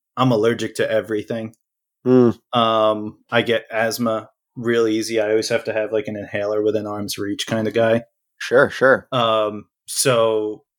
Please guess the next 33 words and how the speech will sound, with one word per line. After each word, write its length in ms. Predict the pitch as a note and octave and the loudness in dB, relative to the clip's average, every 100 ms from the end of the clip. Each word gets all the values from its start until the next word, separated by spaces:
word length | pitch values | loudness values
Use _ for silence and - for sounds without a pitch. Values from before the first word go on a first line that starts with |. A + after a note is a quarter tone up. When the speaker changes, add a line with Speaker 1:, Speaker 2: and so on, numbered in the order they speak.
| _ _ | _ _
Speaker 1:
too 160 | - C#3+ | -4 0
much 280 | C3+ C3 - | 2 0 -2
cologne, 580 | C#3 B2 A#2+ B2+ C3+ D3 | -2 -2 -2 -4 -6 -4
a 60 | |
little 260 | E3+ G3+ G#3+ | 0 2 2
cologne 280 | G#3 G3+ G#3 | 0 -4 -4
is 100 | A3+ | -6
fine. 400 | - G#2 F#2 C3 - _ _ _ _ _ _ _ | -8 -8 -8 -16 -18 _ _ _ _ _ _ _
But 300 | C3 A#2 A2+ - _ _ | 2 4 4 -2 _ _
when 240 | - B2 A#2+ | -6 -2 0
you 120 | C3+ | 0
get 360 | C3 B2+ B2+ _ _ _ _ _ _ | 2 0 -2 _ _ _ _ _ _
people 260 | C3 B2+ B2+ | -10 -4 2
walking 360 | B2+ C3 B2 A#2 | 2 2 0 -2
by 280 | A2 A2+ A2+ | 0 0 -2
that 240 | G#2 - | -4 -8
just 240 | G#2 - | -10 -10
cloud 380 | - A2 G2 G#2+ | -6 -2 2 2
themselves 520 | A#2 A2 - A#2 A2 - | 0 -2 0 0 -2 -4
in 180 | G#2+ G2 | -4 -2
that 340 | G#2+ A#2 A2+ - _ - B2 | 0 -2 -6 -12 _ 0 0
or 120 | G#2 | 2
Speaker 2:
Just 180 | A#2 G#2+ | 0 -2
Speaker 1:
Axe. 640 | G2+ A#2 - - - - | -2 -6 -4 -4 -4 -2
Speaker 2:
half 240 | E3 E3 D#3+ | 2 2 2
a 60 | |
can 280 | - D#3 C#3+ | 0 2 2
of 100 | B2 | 2
Axe 340 | B2+ B2 - | 2 0 0
body 320 | - B2+ B2+ C#3+ | -2 0 2 0
spray. 420 | - D#3 D#3 E3+ - E3 - | 0 2 2 2 -2 -6 -4
Speaker 1:
<laughs> 400 | A#3 - B3+ - | -4 -4 -6 -2
Or, 380 | D3 D3+ C#3+ C#3 | 0 2 2 0